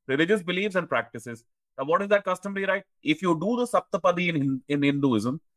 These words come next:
from that instant you are married. If you are married in that instant, then you cannot have both Section five existing here and a section that says that if you don't register, you are not married. The way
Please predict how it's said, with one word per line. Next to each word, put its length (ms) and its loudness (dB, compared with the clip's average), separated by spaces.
from 160 0
that 200 2
instant 380 -4
you 100 2
are 80 2
married. 220 -8
If 140 -4
you 120 2
are 80 6
married 340 0
in 140 -2
that 180 2
instant, 460 -2
then 180 2
you 180 -2
cannot 380 2
have 200 0
both 220 -2
Section 420 -4
five 220 2
existing 480 -8
here 160 4
and 240 0
a 20 -2
section 420 -4
that 160 0
says 220 2
that 120 -2
if 100 -6
you 100 -4
don't 280 2
register, 340 0
you 120 4
are 60 4
not 220 2
married. 240 -4
The 80 0
way 340 4